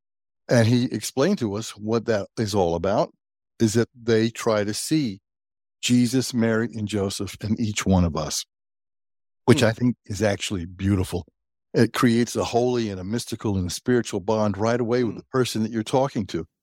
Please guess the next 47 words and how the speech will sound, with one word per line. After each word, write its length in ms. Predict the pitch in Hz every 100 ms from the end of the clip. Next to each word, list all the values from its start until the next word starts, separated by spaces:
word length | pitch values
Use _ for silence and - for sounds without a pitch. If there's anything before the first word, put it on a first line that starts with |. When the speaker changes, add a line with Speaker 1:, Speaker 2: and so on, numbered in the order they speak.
| _ _
Speaker 1:
And 160 | 143 139
it's 180 | 139 -
so 180 | 160 -
easy 380 | 160 175 135 127
to 160 | -
fall 300 | - 135 120
into 260 | 127 117 117
the 140 | 107
habit 280 | 107 104 101
of 140 | 90
doing 240 | 101 104 95
it. 100 | 90
For 140 | 110
instance, 320 | 107 - 101 -
now 320 | 104 101 101 -
when 280 | 95 104 98
I 140 | 101
preach 420 | - 104 110 135
from 240 | 98 - 95
time 240 | 98 98
to 80 | 92
time, 380 | - 104 113 117
I 100 | 104 107
take 220 | - 110 110 _
my 120 | 101
lead 280 | 101 110 107
from 160 | - 101
him. 260 | 151 175
I 120 | 143 95
stand 400 | - 110 95 92
up 220 | 131 -
and 120 | 98
I 60 | 87
say 300 | - 107 101
to 60 | 90
the 80 |
congregation, 840 | - 104 101 85 101 104 - 101 98
to 80 | -
the 80 |
people 300 | - 110 110
in 80 | 101
the 80 | 87
pews, 400 | - 104 104 95 - _ _ -
"Jesus, 480 | - 160 131 120 127
Mary, 340 | 120 110 104
and 100 | 98
Joseph." 440 | 101 90 - 73